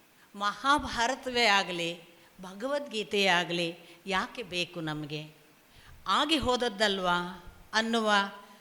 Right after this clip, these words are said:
ಒಂದು ಪರಿಪಾಠ ಇದ್ದರೆ, ನಾನು ಈಗಲೂ ಬಹಳ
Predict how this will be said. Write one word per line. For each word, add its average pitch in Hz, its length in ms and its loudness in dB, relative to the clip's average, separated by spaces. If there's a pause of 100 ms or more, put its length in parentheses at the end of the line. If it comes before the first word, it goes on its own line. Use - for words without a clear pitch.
(300)
ಒಂದು 311 340 0
ಪರಿಪಾಠ 233 600 0 (120)
ಇದ್ದರೆ, 196 360 -4 (680)
ನಾನು 220 240 0
ಈಗಲೂ 269 360 -2 (500)
ಬಹಳ 240 400 0